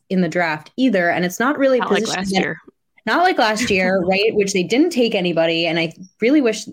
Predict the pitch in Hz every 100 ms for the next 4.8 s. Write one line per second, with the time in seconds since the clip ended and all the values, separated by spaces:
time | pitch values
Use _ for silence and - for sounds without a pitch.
0 | - 196 196 202 208 277 294 - 208 -
1 | - 233 220 - 220 220 233 233 220 214
2 | 185 165 - _ _ - 240 285 269 269
3 | 254 254 240 226 220 214 202 208 202 196
4 | 170 170 - 233 226 214 196 196